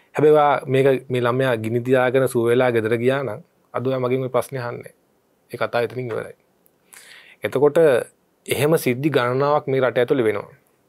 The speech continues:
ඊළඟ කාරණේ තමයි අපි ගොඩක් අය කතා කරන්නේ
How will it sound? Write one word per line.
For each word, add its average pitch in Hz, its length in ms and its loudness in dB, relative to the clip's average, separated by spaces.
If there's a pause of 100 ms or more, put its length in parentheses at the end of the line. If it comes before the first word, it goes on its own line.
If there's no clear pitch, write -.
(760)
ඊළඟ 147 320 2
කාරණේ 151 380 2
තමයි 165 360 0 (520)
අපි 127 180 0
ගොඩක් 131 400 0
අය 147 120 2
කතා 127 360 -2
කරන්නේ 151 680 -4